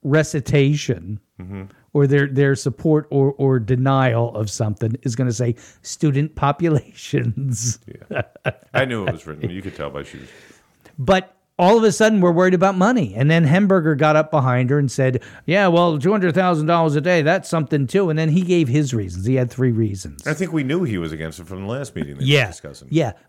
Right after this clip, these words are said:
Speaker 1: But all of a sudden, they're worried about money.
Speaker 2: It's funny. It's 'cause it's, it's, it's election year.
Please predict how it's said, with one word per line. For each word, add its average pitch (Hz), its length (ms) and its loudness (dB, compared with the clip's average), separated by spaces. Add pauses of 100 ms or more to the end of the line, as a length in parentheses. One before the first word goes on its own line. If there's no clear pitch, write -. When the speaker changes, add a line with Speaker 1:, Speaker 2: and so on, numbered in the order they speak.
Speaker 1:
But 185 220 0 (340)
all 233 260 4
of 226 100 2
a 240 100 4
sudden, 254 440 2
they're 220 140 4
worried 208 320 2
about 226 260 2
money. 277 540 2
Speaker 2:
It's 131 100 -10
funny. 233 280 -4 (400)
It's - 180 -16
'cause 127 240 -6
it's, - 320 -8
it's, 117 340 -10
it's 123 240 -10
election 135 460 -6
year. 71 160 -14